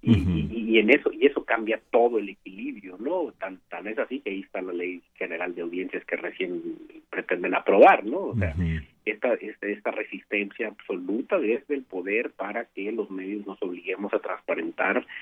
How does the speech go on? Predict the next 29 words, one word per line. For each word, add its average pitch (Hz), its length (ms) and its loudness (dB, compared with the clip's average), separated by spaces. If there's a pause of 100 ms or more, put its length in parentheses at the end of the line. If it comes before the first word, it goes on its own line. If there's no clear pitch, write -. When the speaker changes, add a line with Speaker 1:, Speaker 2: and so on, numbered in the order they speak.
(440)
Speaker 1:
qué 110 160 12
es 107 100 4
publicidad 104 520 -4
y 107 100 0
qué - 120 -12
es - 60 -14
propaganda. - 600 -14 (300)
Speaker 2:
Sí, 113 280 8
esta 147 220 6
visión 139 420 8
de 101 280 4 (340)
esta, 131 300 4
muchos 156 340 10
grupos 139 360 8
opinan 131 420 8
que 113 140 0
no 120 160 4
debería 117 360 2
ya 117 120 4
de 120 60 4
existir 123 460 6
la 110 180 12
publicidad 117 460 10
oficial 107 640 8 (100)
en 113 180 10
medios 127 320 8
como 110 220 0
se - 100 -8
está 107 340 -2